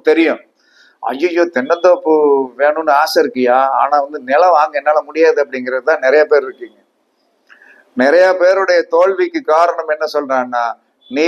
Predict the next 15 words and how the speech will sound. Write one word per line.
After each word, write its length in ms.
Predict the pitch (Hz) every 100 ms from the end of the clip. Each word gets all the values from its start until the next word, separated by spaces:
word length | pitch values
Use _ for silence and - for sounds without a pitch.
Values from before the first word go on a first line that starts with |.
| 170 143
பொருளாதாரத்தை 840 | 151 170 170 151 147 143 - 151 139
வந்து 160 | 143 151 139
இழக்க 240 | 156 156 151 139
தயாராக 480 | 143 143 135 127 120
இல்லை, 160 | 120 135 147
உனக்கு 200 | 156 151 156
ஆயிரம் 320 | 170 165 156
பிரச்சனை 260 | 170 196 202 156
வருஷம் 280 | - 160 151
பூரா 180 | 180 165
இருக்கத்தான் 340 | 135 127 147
செய்யுது, 220 | 120 117 120 _ _ _ 135 151
எனக்கு 220 | 151 190
இல்லாமலா 340 | 165 165 156 143
இருக்குது." 300 | 127 147